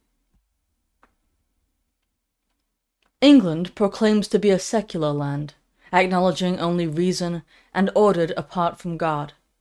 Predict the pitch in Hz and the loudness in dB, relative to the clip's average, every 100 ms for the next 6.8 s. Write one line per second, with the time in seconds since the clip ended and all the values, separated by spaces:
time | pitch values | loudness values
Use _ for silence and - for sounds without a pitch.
0 | _ _ _ _ _ _ _ 220 220 220 | _ _ _ _ _ _ _ 4 4 4
1 | 285 285 220 - 240 233 220 - 196 190 | 2 2 0 4 2 4 0 0 -2 -4
2 | - 233 208 165 151 151 156 147 143 151 | -4 -6 -4 -6 -6 -6 -8 -8 -8 -12
3 | - 147 139 147 139 143 143 - _ _ | -10 -10 -6 -6 -6 -8 -12 -16 _ _
4 | _ _ _ 170 - 208 190 - 165 156 | _ _ _ -8 -2 0 0 -4 -4 -4
5 | 156 151 - 170 160 151 156 156 151 147 | -4 -6 -6 -4 -4 -6 -8 -6 -6 -6
6 | - 185 180 160 156 147 135 - | -8 -6 -6 -4 -4 -4 -8 -14